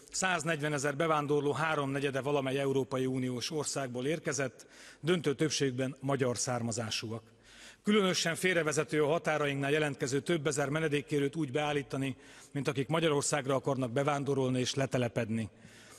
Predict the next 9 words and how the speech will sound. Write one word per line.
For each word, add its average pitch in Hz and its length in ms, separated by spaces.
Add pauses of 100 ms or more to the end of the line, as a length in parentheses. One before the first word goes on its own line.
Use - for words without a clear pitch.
(140)
Ezzel 156 260
szemben 165 300
ugyanis 156 300
az, 156 220
tény 147 280
az, 156 320 (260)
hogy 135 140
a 135 40
menedékkérők 147 960